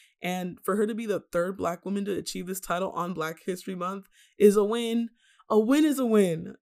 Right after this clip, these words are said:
So let's go, Viola. The star of the night, Beyonce, won four Grammys, including Best Dance Electronic Album, putting her Grammy winning total at thirty-two, the most any artist has received.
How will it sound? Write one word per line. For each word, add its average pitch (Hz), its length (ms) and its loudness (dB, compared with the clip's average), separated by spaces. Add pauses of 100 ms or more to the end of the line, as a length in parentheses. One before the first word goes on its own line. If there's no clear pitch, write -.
(120)
So 185 220 0
let's 196 240 0
go, 165 440 0
Viola. 156 540 -6 (400)
The 214 80 2
star 247 260 2
of 285 120 0
the 277 100 0
night, 208 380 0 (340)
Beyonce, 190 520 0
won 175 200 -6
four 240 300 -2
Grammys, 208 480 -4
including 180 600 -8
Best 202 300 0
Dance 190 380 -6
Electronic 185 600 -4
Album, 160 420 -6 (320)
putting 247 260 6
her 208 120 -2
Grammy 185 380 -4
winning 190 240 -4
total 170 340 -4
at - 140 -12 (140)
thirty-two, 208 720 0 (280)
the 180 100 2
most 190 340 -2 (240)
any 240 280 2
artist 180 380 -2
has 175 200 -4
received. 170 600 -8